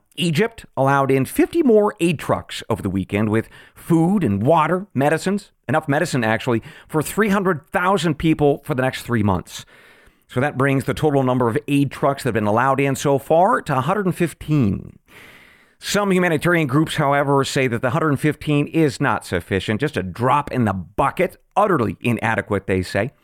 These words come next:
I should note, though, that it was Cairo and its officials that this weekend who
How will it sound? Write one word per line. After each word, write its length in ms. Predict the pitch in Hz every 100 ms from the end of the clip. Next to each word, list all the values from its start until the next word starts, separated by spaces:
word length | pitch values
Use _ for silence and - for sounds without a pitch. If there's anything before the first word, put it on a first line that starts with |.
| - - - - - - -
I 300 | - - 170
should 180 | 165 202
note, 220 | 294 427
though, 260 | 196 151 156 135
that 200 | 170 196
it 180 | 208
was 420 | 190 185 180 139 151
Cairo 680 | - 233 294 220 131 98 95
and 140 | 131
its 120 | 143
officials 580 | 135 165 165 156 127 101
that 140 | 120
this 200 | 139 135
weekend 460 | 123 147 143 120 101
who 180 | 120